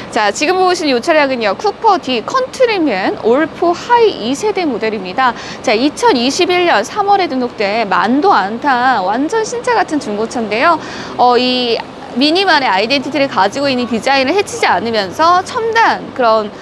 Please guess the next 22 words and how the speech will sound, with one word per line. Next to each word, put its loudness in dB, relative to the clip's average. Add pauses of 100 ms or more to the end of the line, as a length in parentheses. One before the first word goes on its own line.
(240)
최첨단까지 0
같이 -4
융합해 2
있는 -6
이 0
아름다운 0
차량의 2
주인이 -2
누군지 -4
정말 -2
궁금해집니다. -2 (260)
자, 0
이 2
차량이 2
정말로 0
궁금하신 -2
분들은요, 0 (260)
위쪽에 0
있는 0
번호로 0 (300)
많은 0
문의 -2